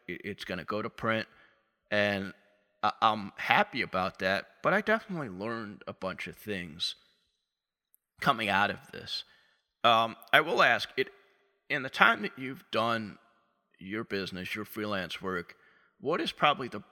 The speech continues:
biggest thing you've learned when dealing with clients?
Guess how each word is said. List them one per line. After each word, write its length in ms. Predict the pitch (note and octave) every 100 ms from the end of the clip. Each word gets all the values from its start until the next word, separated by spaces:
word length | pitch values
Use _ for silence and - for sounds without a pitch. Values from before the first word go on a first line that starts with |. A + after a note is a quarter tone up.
| _
biggest 480 | A#2+ B2 B2 - -
thing 220 | A#2 G#2
you've 340 | G2 F#2+ F#2+ E2+
learned 600 | F2 G2 F#2 E2+ D#2+ - _
when 180 | F#2 E2
dealing 320 | F#2 E2+ C#2+
with 160 | D2+
clients? 460 | - D2 C2 C2 -